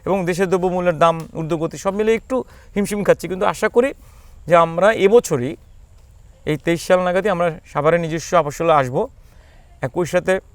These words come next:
মসজিদের কাজ ধরবো, একই সাথে প্রতিবন্ধী ওমানদের আশ্রয় কেন্দ্রের কাজ ধরবো। সর্বশেষ কথা, এবছর আমরা দুই হাজার তেইশ সাল নাগাদ আমরা সাভারে আসবো, এটা ইনশাল্লাহ।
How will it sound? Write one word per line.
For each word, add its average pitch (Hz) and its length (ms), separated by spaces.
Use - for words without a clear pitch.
মসজিদের 147 380
কাজ 151 260
ধরবো, 156 280
একই 151 180
সাথে 143 160
প্রতিবন্ধী 151 420
ওমানদের 151 260
আশ্রয় 151 300
কেন্দ্রের 151 300
কাজ 143 200
ধরবো। 160 300
সর্বশেষ 190 460
কথা, 247 180
এবছর 196 420
আমরা 185 280
দুই 165 200
হাজার 165 280
তেইশ 190 260
সাল 202 160
নাগাদ 185 280
আমরা 180 220
সাভারে 156 340
আসবো, 151 220
এটা 156 280
ইনশাল্লাহ। 170 480